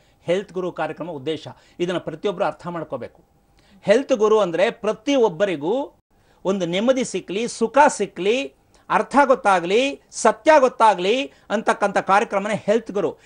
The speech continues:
ಈ ಹೆಲ್ತ್ ಗುರು ಅನ್ನೋ ಕಾರ್ಯಕ್ರಮ ವಿಚಾರದ ಏನು ತಿಳ್ಕೊಳ್ಳದೆ ಇರೋರು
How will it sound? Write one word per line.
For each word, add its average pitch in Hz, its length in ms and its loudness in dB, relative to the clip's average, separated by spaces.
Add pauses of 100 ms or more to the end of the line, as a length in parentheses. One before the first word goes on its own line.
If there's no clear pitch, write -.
(160)
ಈ 220 120 0
ಹೆಲ್ತ್ 226 400 2
ಗುರು 294 180 6
ಅನ್ನೋ 269 180 2
ಕಾರ್ಯಕ್ರಮ 254 640 2
ವಿಚಾರದ 254 480 2
ಏನು 269 320 4
ತಿಳ್ಕೊಳ್ಳದೆ 240 440 2
ಇರೋರು 202 420 0